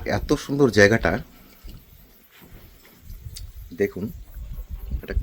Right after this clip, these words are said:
খুব সুন্দর ভিউ। আচ্ছা, এইদিকে আছে ওনার কিচেন, এটা কিচেন,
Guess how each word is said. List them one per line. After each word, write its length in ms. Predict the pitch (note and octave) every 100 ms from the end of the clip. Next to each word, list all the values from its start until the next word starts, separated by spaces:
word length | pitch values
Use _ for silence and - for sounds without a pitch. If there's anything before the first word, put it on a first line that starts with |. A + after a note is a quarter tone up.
| -
খুব 180 | - -
সুন্দর 380 | - A2 A#2+ A2
ভিউ। 300 | - F#2 F#2+ - - - - - - - - - - - - - - - - - - - - - -
আচ্ছা, 220 | - -
এইদিকে 440 | - F#2+ G2 G#2 G2
আছে 380 | F2+ - G2+
ওনার 240 | G2+ F#2 F#2 - -
কিচেন, 460 | G#2+ - G#2 D3 E3+ - - - - - - - _ _ - - - - _
এটা 180 | - F#2+
কিচেন, 380 | E2+ F#2+ - -